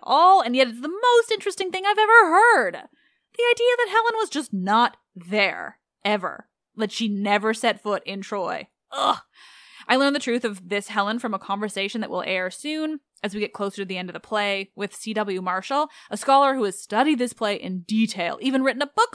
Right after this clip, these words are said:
on it. And man, did he blow my mind with that chat. Cannot wait for you to hear it. But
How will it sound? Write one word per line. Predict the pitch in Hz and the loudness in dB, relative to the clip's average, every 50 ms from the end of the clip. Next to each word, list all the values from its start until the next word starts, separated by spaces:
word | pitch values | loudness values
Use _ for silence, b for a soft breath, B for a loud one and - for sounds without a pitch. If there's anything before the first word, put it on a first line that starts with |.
| 494 453 | 0 0
on | 440 | 0
it. | 440 415 - - | 0 -2 -4 -6
And | - 320 359 - - 339 339 - - 415 427 415 370 | -10 -12 -12 -12 -12 -14 -12 -6 -6 -4 -4 -2 0
man, | 339 302 269 247 214 202 208 | 2 4 4 4 2 0 -4
did | 269 254 | -6 -4
he | 262 269 | -4 -4
blow | 214 226 220 | -2 -2 -2
my | 220 214 208 | -2 -2 -2
mind | 202 196 190 190 190 | -4 -4 -6 -6 -8
with | 185 - - | -10 -8 -6
that | 113 117 - - | -6 -6 -6 -8
chat. | - - - - - - _ - | -10 -8 -8 -8 -10 -12 _ -12
Cannot | - 277 262 254 262 277 277 269 247 240 240 - 156 | -6 -4 0 2 2 2 2 2 2 4 2 2 0
wait | 214 214 185 - - | -2 -6 -6 -8 -10
for | - 170 | -12 -12
you | 180 180 180 | -10 -10 -10
to | 185 | -10
hear | 185 190 180 175 170 | -10 -8 -8 -8 -8
it. | 113 - - _ _ _ _ B B B B B B _ | -8 -10 -12 _ _ _ _ B B B B B B _
But | - 214 - | 2 2 2